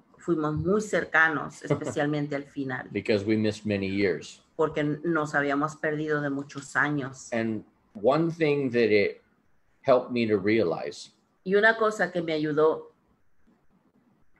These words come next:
Speaker 1: a, um, darme cuenta
Speaker 2: uh, is that life is short,
Speaker 1: es de que la vida es corta,
Speaker 2: but it's not the end.
Speaker 1: pero no es el final.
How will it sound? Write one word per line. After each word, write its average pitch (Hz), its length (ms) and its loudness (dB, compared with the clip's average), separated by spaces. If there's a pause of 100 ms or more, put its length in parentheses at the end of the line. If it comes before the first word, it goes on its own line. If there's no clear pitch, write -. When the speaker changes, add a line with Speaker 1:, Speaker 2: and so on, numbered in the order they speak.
(380)
Speaker 1:
a, 156 300 6
um, 131 340 0
darme 175 420 2
cuenta 151 540 -2 (220)
Speaker 2:
uh, 101 100 -12 (1600)
is 123 320 4
that 107 360 4 (1300)
life 110 400 2
is 135 140 4
short, 95 460 -2 (400)
Speaker 1:
es 180 180 -2
de 202 120 0
que 180 280 -2
la 180 220 2
vida 202 240 -2
es 220 140 -8
corta, 160 580 -4 (300)
Speaker 2:
but 113 220 0
it's 120 240 -4
not 123 220 -2
the 110 180 0
end. 85 240 -4 (260)
Speaker 1:
pero 147 220 2
no 147 560 0
es 135 300 -4
el 135 140 -4
final. 131 560 -8